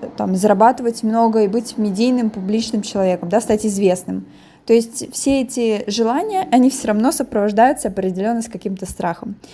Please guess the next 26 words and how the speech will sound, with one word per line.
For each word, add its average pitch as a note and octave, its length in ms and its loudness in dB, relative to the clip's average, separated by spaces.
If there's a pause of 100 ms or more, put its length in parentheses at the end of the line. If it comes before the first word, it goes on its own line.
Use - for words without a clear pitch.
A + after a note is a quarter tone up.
(420)
И G#3 540 0 (640)
когда A3+ 320 4
вы A3 120 2
идете A#3+ 340 0
по G#3+ 100 -2
новому G#3 380 2
пути, A3 340 -6
вы B3 120 2
определенно, A3 840 2 (160)
вот F#3 140 -6
просто A3+ 380 0
сто A#3 320 4
процентов B3+ 560 0
будете A3+ 340 2
оказываться G#3+ 480 2
в G#3 80 -4
новых A3 500 4
ситуациях, A#3 720 0
в G3+ 80 -6
новых A#3 580 0 (380)
обстоятельствах G#3 1160 -2
и G#3+ 360 -2
в G#3 80 -2
новых G#3+ 280 -2
даже G#3 240 0
ощущениях, G#3+ 720 0